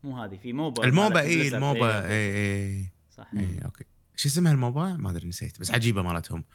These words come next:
Speaker 1: مم.
Speaker 2: آه، بعدين شخصيات ديابلو وورد اوف ووركرافت ترى وايد متقاربين، فالواحد
Speaker 1: مم.
Speaker 2: يتخربط صدق.
Speaker 1: مم.
Speaker 3: صح، إيه.
Speaker 2: عجيبة يا أخي، هارثستون يبيله.
Speaker 1: زين، جيمي،
Speaker 2: زين،
Speaker 1: عندك
Speaker 2: على الموبايل؟ قاعد تلعب على الموبايل؟
Speaker 3: إيه، موبايل، إيه.
Speaker 2: أوكي، أوكي.
Speaker 1: عندك لعبة ثانية؟
Speaker 3: لا، بس هذه.
Speaker 1: بس هذه؟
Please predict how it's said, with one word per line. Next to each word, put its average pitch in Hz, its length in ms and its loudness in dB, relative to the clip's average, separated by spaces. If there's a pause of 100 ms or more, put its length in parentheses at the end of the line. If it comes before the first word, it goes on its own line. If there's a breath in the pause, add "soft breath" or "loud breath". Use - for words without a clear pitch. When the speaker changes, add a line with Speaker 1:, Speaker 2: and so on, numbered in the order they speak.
(140)
Speaker 1:
مم. 117 260 -6
Speaker 2:
آه، 110 280 6
بعدين 131 300 4
شخصيات 202 400 0
ديابلو 170 440 2
وورد 139 400 2
اوف 165 160 0
ووركرافت 170 360 -2
ترى 131 160 2
وايد 170 360 0
متقاربين، 113 520 0
فالواحد 120 380 0
Speaker 1:
مم. 123 40 2
Speaker 2:
يتخربط 117 440 0
صدق. - 160 -4 (220)
Speaker 1:
مم. 113 280 -8
Speaker 3:
صح، 95 280 -12
إيه. 85 200 -10 (340)
Speaker 2:
عجيبة 101 340 2
يا 87 140 -4
أخي، 87 340 -6
هارثستون 90 400 -4
يبيله. 117 400 0
Speaker 1:
زين، 151 300 -4
جيمي، 165 240 -2 (100)
Speaker 2:
زين، - 120 6
Speaker 1:
عندك 277 140 4
Speaker 2:
على 156 80 4
الموبايل؟ 170 400 2 (260)
قاعد 120 120 6
تلعب 160 200 4
على 147 120 4
الموبايل؟ 165 440 2 (420)
Speaker 3:
إيه، 135 100 6
موبايل، 135 420 6
إيه. 110 160 -2 (300)
Speaker 2:
أوكي، 90 280 -4 (180)
أوكي. - 200 -20 (160)
Speaker 1:
عندك 165 280 -8
لعبة 170 200 -2
ثانية؟ 202 360 -4 (960 loud breath)
Speaker 3:
لا، 127 160 2
بس 117 440 -4
هذه. 92 300 -6
Speaker 1:
بس - 180 -10
هذه؟ 151 320 -6